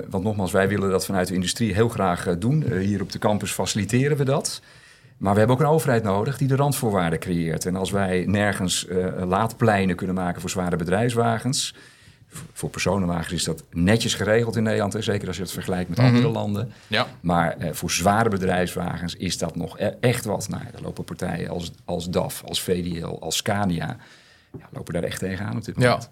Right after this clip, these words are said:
Speaker 2: terug naar het evenement waar we nu zijn, Drive Forward tweeduizend vijfentwintig. Al die me-, iedereen die hier aanwezig is, al de sprekers die aan bod komen, al die, die, die ontzettend, eh, mooie innovaties die gepresenteerd worden op het gebied van digitalisatie. Dat zijn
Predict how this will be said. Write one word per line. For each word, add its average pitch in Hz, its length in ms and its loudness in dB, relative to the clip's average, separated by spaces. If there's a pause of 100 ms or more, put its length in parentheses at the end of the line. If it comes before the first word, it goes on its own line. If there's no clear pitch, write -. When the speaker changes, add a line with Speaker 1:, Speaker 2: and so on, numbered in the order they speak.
Speaker 2:
terug 131 200 0
naar 120 160 6
het 117 120 2
evenement 120 480 4
waar 120 160 6
we 120 60 6
nu 117 120 8
zijn, 117 300 2
Drive 120 200 6
Forward 117 400 4
tweeduizend 113 440 2
vijfentwintig. 117 720 2 (520)
Al 110 140 -8
die 110 120 4
me-, 123 140 4
iedereen 120 300 2
die 113 100 0
hier 123 180 6
aanwezig 120 420 2
is, 127 200 0
al 107 100 -2
de 107 60 -4
sprekers 123 540 2
die 117 180 2
aan 113 160 2
bod 117 200 4
komen, 110 480 4
al 85 160 0
die, 110 160 -2
die, 107 180 -2
die 104 220 -2
ontzettend, 117 500 -2
eh, 98 680 2
mooie 113 380 4
innovaties 127 600 2
die 117 200 0
gepresenteerd 120 720 0
worden 117 280 4
op 113 60 -2
het 117 100 -8
gebied 135 220 -2
van 113 200 2
digitalisatie. 123 1000 2
Dat 123 160 -2
zijn 117 220 -2